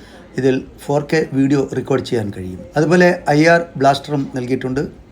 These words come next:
ടി വിയുമായി ബന്ധപ്പെട്ട കാര്യങ്ങൾ ചെയ്യുന്നതിന് ഇത് ഉപകരിക്കും.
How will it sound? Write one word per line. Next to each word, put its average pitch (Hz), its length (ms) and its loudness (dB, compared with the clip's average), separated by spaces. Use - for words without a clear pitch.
ടി 143 200 0
വിയുമായി 147 360 4
ബന്ധപ്പെട്ട 127 380 -4
കാര്യങ്ങൾ 127 400 -2
ചെയ്യുന്നതിന് 123 460 -4
ഇത് 127 100 -2
ഉപകരിക്കും. 104 460 -8